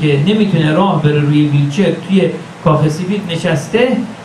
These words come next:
و آمریکا، ارتش آمریکا، نا-، ناوگان دریایی، زیرزمینی، چی می‌دونم، رو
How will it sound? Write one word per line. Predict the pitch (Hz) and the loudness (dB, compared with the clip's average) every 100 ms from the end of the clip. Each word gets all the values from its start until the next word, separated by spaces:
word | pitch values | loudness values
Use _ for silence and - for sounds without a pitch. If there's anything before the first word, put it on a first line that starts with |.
| - 165 | -6 0
و | 233 | 0
آمریکا، | 233 190 185 165 170 220 214 | 2 0 0 0 2 2 0
ارتش | 170 160 208 196 | -2 -2 -2 0
آمریکا، | 208 190 185 175 175 175 | 0 0 -2 0 2 2
نا-، | 165 156 156 139 - 160 | 2 0 -2 -4 -8 -4
ناوگان | 156 156 165 185 185 | -2 0 2 0 0
دریایی، | 175 165 151 156 170 190 | 0 0 0 0 2 2
زیرزمینی، | 156 147 165 139 151 151 165 180 180 | 0 -2 -4 -2 -2 -2 -2 -2 -4
چی | |
می‌دونم، | 175 160 160 156 151 | -6 -2 -2 -2 0
رو | 160 | 0